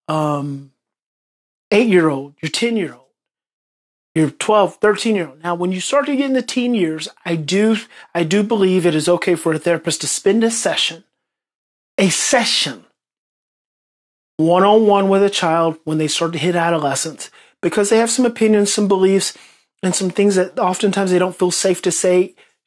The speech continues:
to the parents or in front of the parents. I feel like therapists can create a framework of that support and that understanding. But I'm saying a single session before the family needs to be a part of the healing.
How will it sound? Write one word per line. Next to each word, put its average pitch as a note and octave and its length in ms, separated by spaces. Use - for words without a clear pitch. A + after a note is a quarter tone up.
to G3+ 180
the G3 80
parents F#3 500
or F3 60
in E3 60
front F#3+ 240
of F3 40
the F3 80
parents. F3+ 460
I D#3+ 80
feel F3+ 160
like F3+ 200
therapists F3 380
can D#3+ 140
create F3 240
a D#3 60
framework E3 680
of E3 140
that E3+ 160
support F3+ 360
and D#3+ 80
that D#3 120
understanding. D#3 600
But D3+ 80
I'm D#3+ 100
saying C#3+ 260
a A#2+ 60
single D3 320
session - 400
before D#3+ 480
the C3+ 80
family F3+ 800
needs D#3+ 260
to F3 100
be E3+ 140
a F3+ 80
part E3 300
of D#3 140
the E3 80
healing. D#3 440